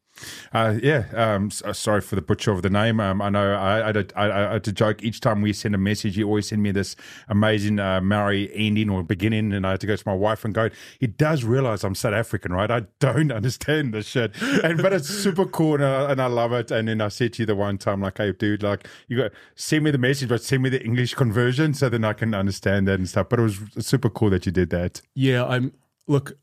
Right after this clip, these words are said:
Speaker 2: I've, um, since I started my own learning, I got in, back into my te reo Māori
Speaker 1: Mm-hmm.
Speaker 2: and tikanga. Um, so,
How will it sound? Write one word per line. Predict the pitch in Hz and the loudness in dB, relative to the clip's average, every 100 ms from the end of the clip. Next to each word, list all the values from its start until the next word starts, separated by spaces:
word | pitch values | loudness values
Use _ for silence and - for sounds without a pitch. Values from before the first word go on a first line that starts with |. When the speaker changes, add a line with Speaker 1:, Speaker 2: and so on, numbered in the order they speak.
| _ | _
Speaker 2:
I've, | 139 135 131 - | 0 2 0 -4
um, | 131 127 123 117 | -4 -2 0 -2
since | 123 - 175 | -2 0 2
I | 170 | 2
started | 139 151 143 135 | 0 0 0 0
my | 120 117 | 0 2
own | 120 131 | 2 2
learning, | 127 127 123 117 | 2 2 0 0
I | 117 | -2
got | 113 117 | 0 0
in, | 113 | 0
back | - 117 107 | -2 -4 -2
into | 113 113 110 | -2 -2 -2
my | 110 107 | 0 -2
te | - - | -2 0
reo | 110 107 | 0 0
Māori | 104 107 107 107 104 | 0 0 0 2 2
Speaker 1:
Mm-hmm. | |
Speaker 2:
and | 101 104 95 | 4 0 0
tikanga. | - 110 110 107 104 95 95 | -4 -4 -2 -2 -2 -4 -8
Um, | 117 107 110 | -8 -8 -6
so, | - 117 | -2 -2